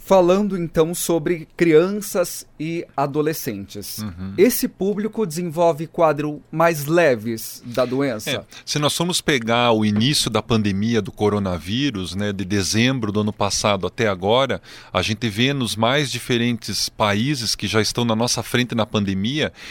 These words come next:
Speaker 2: que os casos em criança, eles foram em menor quantidade. Porém, é, existem algumas teorias que ainda não estão muito claras com relação a isso, né?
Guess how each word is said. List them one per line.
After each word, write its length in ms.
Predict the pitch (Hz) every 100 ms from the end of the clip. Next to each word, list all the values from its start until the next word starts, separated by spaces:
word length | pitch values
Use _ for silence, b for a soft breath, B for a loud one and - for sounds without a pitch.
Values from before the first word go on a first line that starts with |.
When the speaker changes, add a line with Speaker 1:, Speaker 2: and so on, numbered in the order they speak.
| B B
Speaker 2:
que 380 | - 127 143 147
os 180 | 131 -
casos 420 | - 123 135 131
em 120 | 143
criança, 520 | 135 135 120 123 131 147
eles 220 | 143 -
foram 380 | - 139 143 147
em 40 |
menor 380 | 156 151 131 131
quantidade. 720 | - 139 - 160 110 90 - - B B B -
Porém, 680 | 180 175 143 185 196 107 -
é, 380 | - 123 123 123
existem 460 | 131 113 151 151 170
algumas 400 | 139 156 151 -
teorias 580 | 139 117 110 143 156 -
que 100 | 143
ainda 220 | 147 147
não 160 | 147
estão 320 | 170 - 160 165
muito 240 | 175 185
claras 460 | - 170 160 139 -
com 120 | 147
relação 460 | 143 147 - 151
a 100 | 165
isso, 360 | 180 110 - -
né? 240 | - 98